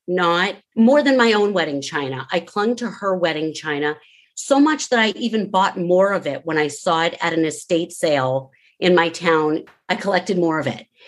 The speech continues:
And we had about thirty-two place settings of it, which we hardly ever used. And finally, as we were selling our home and downsizing this past spring, I looked at that china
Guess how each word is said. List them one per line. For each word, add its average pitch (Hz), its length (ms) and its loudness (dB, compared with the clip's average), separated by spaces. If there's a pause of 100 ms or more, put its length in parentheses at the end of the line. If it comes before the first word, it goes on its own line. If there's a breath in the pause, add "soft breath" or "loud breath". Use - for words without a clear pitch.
(300 loud breath)
And 180 160 -2
we 190 140 -2
had 214 180 0
about 175 360 0 (340 soft breath)
thirty-two 226 640 0
place 170 340 -2
settings 123 340 -4
of 107 140 -8
it, - 140 -20 (760 soft breath)
which 294 220 0
we 277 100 2
hardly 214 380 2
ever 175 140 2
used. - 480 -6 (800 loud breath)
And 214 160 2
finally, 214 880 2 (240)
as 180 240 0
we 226 100 -2
were 226 120 -2
selling 190 420 0
our 214 160 -2
home 180 640 0
and 190 160 -2
downsizing 160 880 -2 (540)
this 175 240 -2
past 165 320 -2
spring, 131 580 -2 (560)
I 185 340 2
looked 214 300 -4
at 269 140 2
that 214 200 0
china 151 600 -4